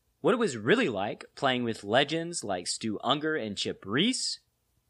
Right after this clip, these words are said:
the origin story of legendary poker T V show High Stakes Poker,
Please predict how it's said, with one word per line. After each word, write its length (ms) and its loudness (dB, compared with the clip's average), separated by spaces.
the 140 0
origin 560 2
story 580 -6
of 220 0
legendary 800 2
poker 300 -2
T 240 -6
V 200 2
show 420 2
High 320 2
Stakes 400 -6
Poker, 600 4